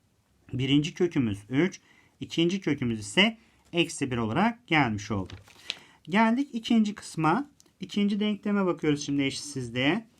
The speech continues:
X kare eksi beş x ifadesinde ben sıfıra eşitlersem x parantezinde x eksi beş şeklinde gelecektir.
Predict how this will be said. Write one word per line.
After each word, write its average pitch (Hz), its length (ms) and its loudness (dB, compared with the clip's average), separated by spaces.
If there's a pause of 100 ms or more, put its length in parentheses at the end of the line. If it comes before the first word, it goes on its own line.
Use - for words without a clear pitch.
(920)
X 226 220 -2
kare 226 200 4
eksi 220 260 -4
beş 226 220 2
x - 360 -8
ifadesinde 180 920 0 (720)
ben 135 240 2
sıfıra 190 340 -2
eşitlersem 196 720 0
x 196 240 -6
parantezinde 139 680 0
x 220 240 -6
eksi 147 320 0
beş 185 160 4
şeklinde 160 460 -2
gelecektir. 220 520 0